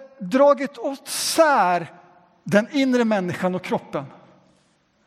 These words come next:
Någonting som i kyrkans historia har alltid varit ett bekymmer. Det brukar gå under begreppet gnosticism.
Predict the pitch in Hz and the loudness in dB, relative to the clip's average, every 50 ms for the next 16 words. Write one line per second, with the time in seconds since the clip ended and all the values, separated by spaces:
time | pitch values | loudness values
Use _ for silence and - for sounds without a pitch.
0 | _ - - - - - - 240 269 254 262 - 277 277 277 262 240 247 - - | _ -20 -20 -20 -16 -6 0 0 0 0 0 0 0 2 2 2 0 0 0 -2
1 | 247 226 240 214 - - - - 294 254 160 - - - 214 160 - 220 - - | 0 0 0 -2 -4 -4 -4 -4 -4 -4 -4 -4 -4 -4 -4 -4 -4 -8 -10 -8
2 | - 226 208 185 190 196 214 208 - - 214 170 - - 202 170 170 147 - 151 | -6 -4 -4 -2 -2 -2 -4 -4 -4 -4 -4 -4 -4 -8 -6 -6 -6 -6 -6 -12
3 | 135 143 156 - - 151 139 - - 127 - - - - - - _ _ _ _ | -8 -8 -8 -8 -8 -10 -10 -10 -12 -14 -16 -18 -20 -20 -20 -20 _ _ _ _
4 | _ _ _ _ _ _ _ _ _ - _ _ _ _ _ _ _ - - 208 | _ _ _ _ _ _ _ _ _ -20 _ _ _ _ _ _ _ -8 -4 -2
5 | 254 226 - 247 208 165 156 247 240 233 247 240 226 214 214 180 220 214 165 214 | 0 2 0 0 -2 -2 -4 -2 -2 0 0 0 0 -2 -2 -2 -4 -2 -2 0
6 | 214 190 160 - - - 196 - 190 156 190 208 196 - - - 208 - - 196 | -2 -2 -2 -6 -10 -10 -10 -8 -8 -6 -6 -6 -6 -6 -8 -12 -12 -10 -8 -8
7 | 165 156 - - - - | -8 -8 -8 -14 -16 -16